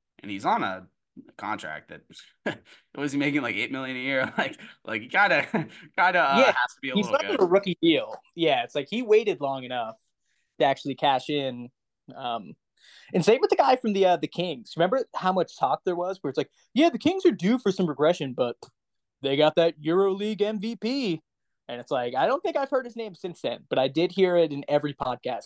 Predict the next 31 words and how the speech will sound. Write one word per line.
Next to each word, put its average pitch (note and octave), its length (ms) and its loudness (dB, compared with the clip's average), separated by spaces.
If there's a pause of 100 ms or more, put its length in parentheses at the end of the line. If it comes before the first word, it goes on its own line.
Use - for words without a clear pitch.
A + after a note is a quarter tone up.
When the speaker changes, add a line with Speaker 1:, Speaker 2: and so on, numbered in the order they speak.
Speaker 2:
for B2 140 -14
two D#3+ 160 0
and C3+ 80 0
a - 20 2
half B2+ 160 0
months B2 220 -8
during - 160 -6
the - 40 -20
summer. - 240 -2 (460)
Speaker 1:
Yep, A2+ 280 0 (300)
yep. B2+ 400 -2 (420)
Um, C3+ 520 0 (100)
okay, E3 340 -2 (160)
and E3+ 140 -2
then F3+ 300 -2
there's E3 220 0
Davis E3 240 -2
Bertans C#3+ 460 -2
to C#3 60 -18
talk C#3+ 240 -2
about. D3 360 -2 (640)
Um, A2+ 680 -6 (640)
and D3+ 640 0 (460)
he F3+ 540 -4
has D3+ 180 0
not C#3+ 220 4
been C3+ 140 -2
good C3+ 180 -6
since C#3 200 -8
twenty C3+ 240 -2
twenty. C#3+ 360 -2